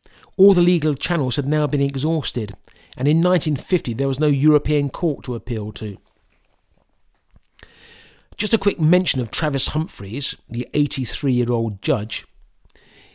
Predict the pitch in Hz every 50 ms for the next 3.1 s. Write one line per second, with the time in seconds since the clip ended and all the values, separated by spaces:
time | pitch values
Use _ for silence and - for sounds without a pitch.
0 | _ _ - 185 185 185 185 180 170 165 - - 180 175 170 170 - - - 175
1 | 170 165 156 135 - - 156 165 160 160 160 160 160 - - 170 - - - 165
2 | - - - 175 156 160 180 196 196 180 143 135 - - - 127 113 107 101 95
3 | 90